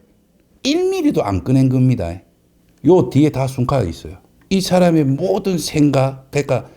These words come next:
히든 카드는 나중에 큰 거에서 한번 터뜨리고 큰 거를 한번 지가 원하는 걸 가지기 위해서 요까지, 목까지 참고 있는 거예요,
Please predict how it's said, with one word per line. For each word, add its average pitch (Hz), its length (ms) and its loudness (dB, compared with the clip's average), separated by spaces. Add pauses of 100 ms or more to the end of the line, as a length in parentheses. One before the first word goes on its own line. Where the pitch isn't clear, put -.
(140)
히든 220 460 0
카드는 120 560 0 (340)
나중에 156 580 -2
큰 226 480 0
거에서 190 360 2
한번 139 320 0
터뜨리고 135 600 -2
큰 - 360 -2
거를 202 240 4
한번 127 380 0 (460)
지가 160 420 4
원하는 151 540 6
걸 151 320 0 (200)
가지기 147 520 -2
위해서 101 720 0 (540)
요까지, 113 520 0 (480)
목까지 151 460 -2
참고 180 360 -6
있는 87 200 -6
거예요, 82 140 -18